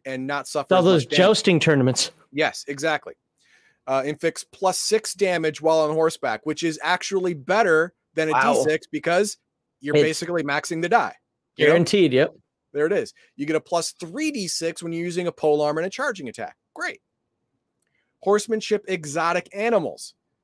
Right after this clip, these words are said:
Speaker 1: Same as general horsemanship, except the character's experience in riding other types of tame animals. Now, this is your, this is your variant animals from different cultures. Elephants, camels, llamas, pegasi, griffins, uh, dragon dactyls. That's a thing, apparently.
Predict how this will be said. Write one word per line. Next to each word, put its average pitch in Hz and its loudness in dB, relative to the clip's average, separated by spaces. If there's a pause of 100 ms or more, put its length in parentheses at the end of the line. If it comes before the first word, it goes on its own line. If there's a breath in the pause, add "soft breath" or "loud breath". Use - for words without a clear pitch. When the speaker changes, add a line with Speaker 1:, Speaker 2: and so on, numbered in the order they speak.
(120)
Speaker 1:
Same 170 -4
as 160 -6
general 226 0
horsemanship, 165 -4
except 202 -4
the 196 -6
character's 170 -6
experience 170 -8
in 156 -8
riding 160 -2
other 151 0
types 143 -4
of 147 -8
tame 143 -8
animals. 165 -4 (340 soft breath)
Now, 151 2
this 156 -6
is 165 -6
your, 156 6
this 147 -10
is 147 -6
your 151 -2
variant 156 0
animals 143 -2
from 143 -8
different 143 -8
cultures. 131 -2 (300 soft breath)
Elephants, 143 0
camels, 143 -4
llamas, 139 -4
pegasi, 135 -4
griffins, 135 -8 (400)
uh, 123 0 (100)
dragon 156 0
dactyls. 175 0
That's 139 -2
a 151 -10
thing, 139 -4
apparently. 120 -6